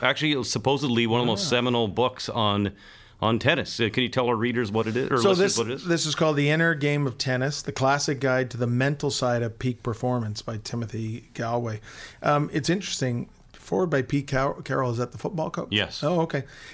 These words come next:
Speaker 2: Well, <laughs> it's interesting because I've been reading a lot of these ga-,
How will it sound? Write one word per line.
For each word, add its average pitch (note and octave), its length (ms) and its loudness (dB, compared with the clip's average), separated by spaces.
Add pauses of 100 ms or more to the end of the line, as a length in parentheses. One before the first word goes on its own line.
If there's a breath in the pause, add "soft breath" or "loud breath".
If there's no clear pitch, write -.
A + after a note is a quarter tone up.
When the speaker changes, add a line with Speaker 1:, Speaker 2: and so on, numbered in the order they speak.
(140 loud breath)
Speaker 2:
Well, C#3 140 4
<laughs> D#3 60 4
it's C#3+ 380 0
interesting D#3 380 0
because B2 200 0
I've B2+ 120 2
been C3 200 0
reading D3+ 300 2
a C3 80 2
lot C3+ 240 4
of C3 100 0
these B2 220 0
ga-, B2 240 -2